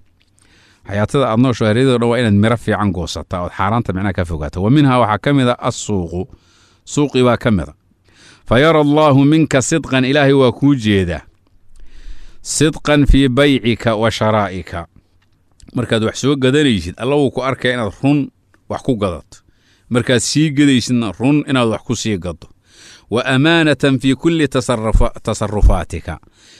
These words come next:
Ammaano ayay kugu yihiin gadgadoomidaada iyo tasarrufaadkaada iyo waxgedidaada iyo wax soo gadashadaada في سوقك. Suuqaada markaad ku sugan tahay.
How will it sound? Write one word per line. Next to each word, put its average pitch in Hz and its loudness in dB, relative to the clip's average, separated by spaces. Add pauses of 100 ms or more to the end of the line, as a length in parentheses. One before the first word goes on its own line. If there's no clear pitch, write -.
(420)
Ammaano 135 4 (140)
ayay 139 4
kugu 139 -4
yihiin 151 4
gadgadoomidaada 139 2
iyo 135 0
tasarrufaadkaada 127 0
iyo 127 0
waxgedidaada 127 0
iyo 127 -4
wax 110 -6
soo 120 -4
gadashadaada 127 0
في 120 -2
سوقك. 107 -2 (320)
Suuqaada 131 0
markaad 120 -2
ku 113 -8
sugan 98 -4
tahay. - -14